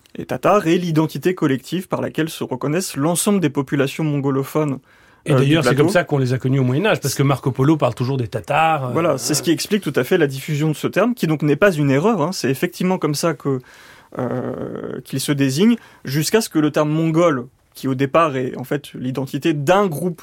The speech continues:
Speaker 1: parmi d'autres, celui auquel appartient Temujin, euh, euh, et d'autres, mais qui est un groupe finalement assez périphérique au sein de ce, de ce royaume,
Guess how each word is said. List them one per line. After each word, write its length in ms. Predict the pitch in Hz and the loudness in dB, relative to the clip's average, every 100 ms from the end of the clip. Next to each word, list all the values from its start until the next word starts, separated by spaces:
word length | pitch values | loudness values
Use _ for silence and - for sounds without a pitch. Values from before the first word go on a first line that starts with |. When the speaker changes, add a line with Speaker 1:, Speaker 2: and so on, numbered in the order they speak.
| - | -8
Speaker 1:
parmi 280 | 131 135 127 | -6 -6 -4
d'autres, 260 | 202 - | -4 -6
celui 360 | - 135 131 160 | -12 -6 -2 -2
auquel 220 | 123 131 | -2 -6
appartient 480 | - 117 - 151 139 | -6 -10 -8 -6 -6
Temujin, 520 | - 127 123 143 135 | -6 -6 -6 -6 -6
euh, 200 | - 139 - - _ - - | -8 -12 -16 -20 _ -18 -16
euh, 180 | - - | -14 -10
et 80 | 123 | -2
d'autres, 240 | 196 - | 0 0
mais 80 | 127 | -4
qui 80 | 123 | -4
est 100 | 123 | -4
un 40 | |
groupe 200 | 127 147 | -2 -2
finalement 420 | - 139 139 156 143 | -2 0 4 4 2
assez 280 | 151 - | 0 2
périphérique 760 | 147 170 156 151 - 156 220 - | 2 4 4 2 2 2 2 -2
au 60 | 131 | -4
sein 180 | - | -4
de 40 | 135 | -6
ce, 140 | - | -6
de 220 | 131 127 | -8 -8
ce 100 | - | -8
royaume, 400 | 127 135 131 190 | -6 -4 0 0